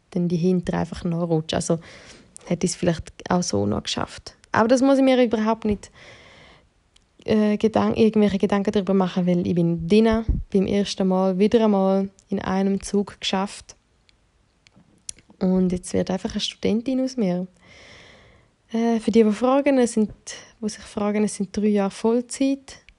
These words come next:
und ein zehnmonatiges Praktikum im Anschluss und dann hast du den Bachelor. Und auch schon das Studium an sich ist immer wieder mit, äh, Praktikumsblöcken gespickt von so zehn bis vierzehn Wochen.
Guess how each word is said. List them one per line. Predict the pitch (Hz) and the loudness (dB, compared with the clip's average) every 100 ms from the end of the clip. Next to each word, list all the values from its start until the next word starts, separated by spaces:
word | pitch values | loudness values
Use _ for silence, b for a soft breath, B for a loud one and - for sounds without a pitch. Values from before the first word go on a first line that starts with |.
| _ _ _ _ _ _ _ _ _ _ _ | _ _ _ _ _ _ _ _ _ _ _
und | 208 208 208 214 214 214 | 0 2 2 2 2 0
ein | 208 | -2
zehnmonatiges | - - 196 190 190 190 - 185 - - | -4 -2 0 0 0 -2 -6 -8 -10 -14
Praktikum | - 185 - - 233 - 262 | -8 -8 -6 -8 -8 -6 -4
im | 247 | -2
Anschluss | 214 220 - 294 262 | -2 -4 -4 -8 -6
und | 220 | -6
dann | 214 | -4
hast | 202 - | -4 -6
du | 196 | -6
den | 202 | -6
Bachelor. | 214 - 339 359 B B B B - | -6 -8 -8 -8 B B B B 0
Und | 220 | 2
auch | 208 | 2
schon | 208 214 202 196 | 2 0 0 -2
das | - - | -8 -6
Studium | - 214 214 202 | 0 2 2 2
an | 190 | 0
sich | 196 202 | 0 -2
ist | 202 - | -2 -2
immer | 214 202 190 | 0 0 0
wieder | 190 196 | 0 0
mit, | 185 180 - - _ _ | 0 0 -4 -18 _ _
äh, | - 180 175 175 - - | -2 0 0 -2 -6 -8
Praktikumsblöcken | 190 196 - 208 - 202 - - 196 190 196 - | -6 -6 -6 -4 0 0 -2 -4 -2 -2 -4 -10
gespickt | - - 196 190 - | -10 -2 -2 -2 -12
von | - - | -14 -8
so | 185 185 | -6 -6
zehn | - 196 190 | -6 -2 -2
bis | 190 - | -2 -6
vierzehn | - 202 202 190 | -8 -6 -6 -4
Wochen. | 185 - 220 | -6 -6 -10